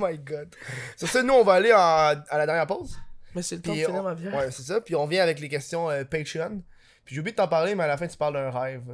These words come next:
Speaker 1: J'ai oublié de te briefer là-dessus tantôt, là.
Speaker 2: Un rêve.
Speaker 1: Tu sais, tu t'es réveillé, t'étais comme genre, « Ouais, des marshmallows qui me courent après, c'est weird. »
Speaker 2: Ok, on va voir que je
Speaker 1: C'est
Speaker 2: pense
Speaker 1: le,
Speaker 2: à ça.
Speaker 1: c'est le même exemple que je dis à tout le monde. Tous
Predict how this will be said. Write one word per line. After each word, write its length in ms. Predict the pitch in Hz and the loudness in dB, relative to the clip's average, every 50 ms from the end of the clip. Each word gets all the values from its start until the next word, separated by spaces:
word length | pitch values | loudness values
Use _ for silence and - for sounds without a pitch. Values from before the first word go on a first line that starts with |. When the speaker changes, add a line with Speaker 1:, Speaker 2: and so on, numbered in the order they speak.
| 120 | -12
Speaker 1:
J'ai 80 | 117 120 | -12 -12
oublié 120 | 123 131 | -14 -14
de 60 | 131 | -14
te 80 | - - | -14 -14
briefer 320 | 120 123 127 123 120 - | -12 -12 -12 -14 -12 -12
là-dessus 260 | 131 127 120 - - - | -14 -14 -14 -14 -16 -16
tantôt, 340 | - 123 120 120 - 135 135 131 | -14 -14 -14 -16 -18 -20 -20 -20
là. 80 | 135 120 139 - - _ _ _ _ - | -18 -16 -16 -16 -16 _ _ _ _ -18
Speaker 2:
Un 200 | 175 165 160 156 | -18 -16 -16 -18
rêve. 380 | 156 - 147 170 196 196 170 _ _ - | -18 -16 -14 -14 -14 -14 -16 _ _ -20
Speaker 1:
Tu 60 | - | -18
sais, 80 | - | -16
tu 60 | - - | -14 -8
t'es 120 | - 151 | -4 -4
réveillé, 240 | 147 143 135 139 147 147 | -2 -2 -2 -4 -8 -8
t'étais 180 | 143 131 123 | -10 -12 -10
comme 200 | 120 127 127 127 | -8 -8 -8 -8
genre, « 160 | 123 117 113 123 | -8 -8 -8 -6
Ouais, 380 | - - - - 156 - 76 76 | -6 -6 -6 -6 -6 -8 -8 -10
des 120 | 139 139 | -12 -12
marshmallows 460 | 139 147 151 147 - 156 151 156 160 | -12 -12 -14 -12 -12 -12 -12 -12 -12
qui 80 | 151 151 | -14 -16
me 40 | 135 | -16
courent 160 | - 135 139 | -14 -12 -10
après, 200 | 139 131 - 160 | -10 -10 -10 -12
c'est 120 | 165 160 147 | -12 -12 -14
weird. » 340 | 143 143 - 131 123 147 143 | -14 -14 -14 -16 -16 -16 -16
Speaker 2:
Ok, 60 | 135 - 180 | -14 -12 -12
on 20 | |
va 60 | 170 | -12
voir 220 | 160 160 156 160 165 - | -10 -10 -10 -10 -10 -10
que 100 | 165 165 | -12 -12
je 60 | 160 | -10
Speaker 1:
C'est 100 | - 175 | -4 0
Speaker 2:
pense 80 | 170 | 2
Speaker 1:
le, 60 | 170 180 | 2 2
Speaker 2:
à 40 | |
ça. 60 | 170 - | 2 0
Speaker 1:
c'est 140 | - 196 | -2 0
le 120 | 185 180 170 | 2 0 0
même 280 | 170 170 202 233 220 | 0 0 0 0 0
exemple 340 | 196 170 156 175 180 185 175 | -2 -2 0 0 -2 -2 -2
que 80 | - 151 | -6 -6
je 60 | 143 | -6
dis 80 | 139 160 | -4 -4
à 80 | 143 | -6
tout 160 | - - - | -6 -6 -8
le 60 | 175 160 | -6 -4
monde. 280 | 156 151 156 143 131 - | -4 -4 -4 -6 -10 -10
Tous 120 | - 254 | -12 -10